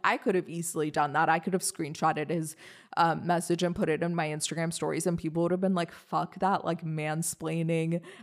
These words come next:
asshole," <laughs> you know? But I didn't. Instead, what I did was I tried to view him as a teammate and not an opponent and emphasize that to him.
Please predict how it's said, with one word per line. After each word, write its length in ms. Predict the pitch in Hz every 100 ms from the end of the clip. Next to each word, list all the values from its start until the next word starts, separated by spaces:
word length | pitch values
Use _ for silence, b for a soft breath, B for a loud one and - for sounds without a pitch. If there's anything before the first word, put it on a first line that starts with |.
| _
asshole," 760 | 160 165 - - 185 165 190 294
<laughs> 0 |
you 220 | 240 262
know? 520 | 269 - 240 269 302 B B B B B _ _ _ - _
But 120 | 214 226
I 120 | 220
didn't. 480 | 196 247 220 156 -
Instead, 760 | 190 190 - - 220 247 196 175
what 220 | 185 185
I 160 | 180 170
did 500 | 165 156 160 185 208 B B -
was 440 | 180 185 180 175 - _ _ _ -
I 760 | 156 180 202 220 247 262 262 - _ _
tried 400 | - 202 185 185
to 180 | 202 175
view 400 | 160 160 165 170
him 420 | 170 160 165 185 -
as 200 | 175 -
a 80 | -
teammate 840 | _ - - 160 160 170 190 -
and 260 | 175 156 156
not 260 | 156 151 156
an 160 | 160
opponent 760 | 151 143 - 156 156 202 247 240 -
and 160 | 170 - _ _
emphasize 640 | 170 147 110 - - 92
that 180 | - 90
to 100 | -
him. 160 | 104